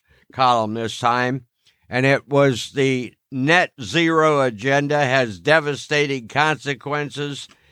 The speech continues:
Here's what you need to know." I would urge you to look at that. All the things we have that impact this so-called net zero thing where they want to get us down to, in essence, zero emissions, which is a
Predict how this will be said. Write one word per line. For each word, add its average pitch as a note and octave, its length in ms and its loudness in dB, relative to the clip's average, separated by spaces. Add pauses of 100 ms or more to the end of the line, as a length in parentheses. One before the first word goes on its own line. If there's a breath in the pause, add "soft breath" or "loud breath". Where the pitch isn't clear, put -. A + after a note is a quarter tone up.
(160 soft breath)
Here's E3 340 0
what D#3 240 -2
you C#3 100 -2
need C#3+ 360 -2
to A#2+ 80 -4
know." D3 460 0
I C#3+ 200 2
would B2+ 300 0 (100)
urge E3 420 2
you D3 200 0
to B2+ 100 -8
look C#3 300 -4
at D3+ 140 -6
that. C#3+ 280 -2 (760 soft breath)
All F3 240 4
the D#3+ 140 -2
things D#3 460 -2
we D3 220 -6
have C#3+ 400 0
that B2 160 -4
impact C#3+ 540 2
this B2 200 -4
so-called C3+ 720 0
net B2+ 300 -2
zero C3 460 0
thing C3+ 360 -4
where B2+ 140 -2
they C3 120 -2
want C3 220 0
to C3 80 -4
get C3 160 -2
us C3 200 -2
down C3 320 0
to, A#2 160 0 (500 soft breath)
in C#3+ 240 2
essence, C#3+ 500 0
zero C#3 680 2
emissions, C#3+ 640 -2
which C3 240 -6
is G2+ 160 -14
a G2+ 140 -6